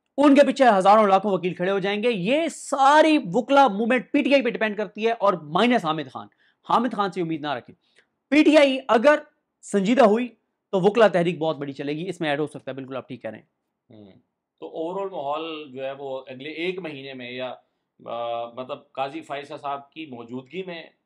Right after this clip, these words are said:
Speaker 2: हालात तब्दील होते हुए नजर आ रहे हैं उनके जाने के बाद?
Speaker 1: मुझे ये तो नहीं पता, मुझे ये पता है कि, अ, इमरान खान ने,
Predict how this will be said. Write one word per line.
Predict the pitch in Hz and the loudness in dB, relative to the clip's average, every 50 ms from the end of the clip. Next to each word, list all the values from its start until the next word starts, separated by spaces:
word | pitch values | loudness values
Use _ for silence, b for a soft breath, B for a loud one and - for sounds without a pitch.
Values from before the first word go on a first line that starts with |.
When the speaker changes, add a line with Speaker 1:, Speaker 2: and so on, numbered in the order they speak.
| _ - | _ -18
Speaker 2:
हालात | 117 123 120 127 131 135 - | -16 -12 -10 -10 -10 -10 -12
तब्दील | 139 123 131 143 143 | -16 -18 -16 -16 -16
होते | 135 110 139 | -16 -16 -16
हुए | 131 139 | -16 -16
नजर | 135 131 131 127 | -14 -12 -12 -10
आ | 123 123 | -10 -10
रहे | 127 139 | -12 -14
हैं | 139 135 | -14 -16
उनके | 131 127 123 120 | -16 -16 -16 -16
जाने | 113 110 107 113 | -16 -16 -16 -18
के | - - | -18 -12
बाद? | 196 | -6
Speaker 1:
मुझे | 214 254 262 | -4 0 2
ये | 247 240 269 277 | 4 4 4 4
तो | 277 | 2
नहीं | 277 269 247 | 0 -2 -2
पता, | 254 247 233 247 | -2 -2 -2 -2
मुझे | 226 233 233 | -4 -4 -4
ये | 233 220 240 240 | -2 0 0 0
पता | 214 220 202 220 | 0 0 0 0
है | 220 220 | 0 0
कि, | 220 220 208 202 196 196 180 165 - _ _ _ _ - | 0 -2 -2 0 0 -2 -2 -4 -6 _ _ _ _ -4
अ, | 156 156 156 156 156 151 151 160 - _ _ - | 0 0 2 2 2 0 -2 -4 -8 _ _ -2
इमरान | 175 180 190 202 | 2 2 2 2
खान | 180 - 190 185 | 2 0 -2 -2
ने, | 180 180 175 175 170 165 | -2 -2 -2 -2 -4 -4